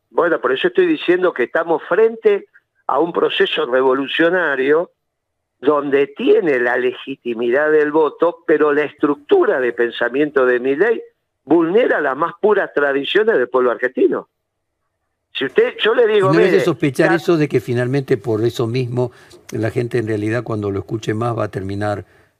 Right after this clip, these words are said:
Speaker 2: descubriendo que hay una
Speaker 1: Ah, si el
Speaker 2: diferencia entre lo que
Speaker 1: peronismo,
Speaker 2: dice y lo
Speaker 1: sí, si el peronismo sale a la cancha? Por eso es tan importante al margen del candidato, que fue lo que conversé con la señora
Speaker 2: Mm.
Speaker 1: Galmarini.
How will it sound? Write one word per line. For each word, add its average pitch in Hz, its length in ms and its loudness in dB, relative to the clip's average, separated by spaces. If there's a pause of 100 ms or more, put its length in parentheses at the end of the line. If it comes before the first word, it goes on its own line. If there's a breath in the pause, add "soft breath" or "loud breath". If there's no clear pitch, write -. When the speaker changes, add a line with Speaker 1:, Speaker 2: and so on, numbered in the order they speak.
(120)
Speaker 2:
descubriendo 107 720 -4
que 113 180 -2
hay 156 60 -2
una 156 100 -2
Speaker 1:
Ah, 113 80 -2
si - 0 -
el 110 100 -4
Speaker 2:
diferencia 120 480 -2
entre 120 160 0
lo 123 60 0
que - 60 2
Speaker 1:
peronismo, 120 320 2
Speaker 2:
dice 104 320 -4 (360)
y 110 60 -6
lo 107 160 -2 (320)
Speaker 1:
sí, 135 320 0 (400)
si 131 80 2
el 117 100 0
peronismo 131 520 0
sale 123 240 -2
a 107 40 -2
la 104 100 -2
cancha? 180 420 -4 (540)
Por 127 140 0
eso 156 200 0
es - 100 -8
tan 196 200 0
importante 180 760 0
al 143 120 0
margen 202 460 -2
del 123 160 -2
candidato, 117 540 -4
que 117 140 -2
fue - 120 -2
lo - 120 0
que 135 120 -4
conversé 117 680 -2
con 98 360 -6
la 104 100 -4
señora 104 420 -4
Speaker 2:
Mm. 92 40 -8
Speaker 1:
Galmarini. 104 580 -6